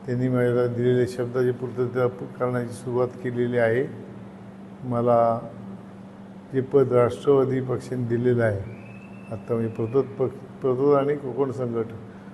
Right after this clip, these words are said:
कोकण संघटक ॲडिशनल पद दिलेलं आहे. मुळात मी शिवसेनेत त्याच पदावर होतो, पण कधी काम करायची संधी मला पक्षाने दिलेली नाही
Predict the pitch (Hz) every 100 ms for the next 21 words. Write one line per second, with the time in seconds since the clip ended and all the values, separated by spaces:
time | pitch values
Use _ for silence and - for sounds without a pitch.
0 | - - - 135 135 113 135 131 139 147
1 | 131 135 139 143 127 127 120 117 113 107
2 | 98 - - - - - - 131 131 131
3 | 135 127 135 113 131 139 127 - - 127
4 | 123 123 131 120 123 120 117 131 113 92
5 | - - - - - - 131 147 151 147
6 | 151 147 147 147 147 - 139 139 139 139
7 | 139 131 - 139 123 123 139 131 110 104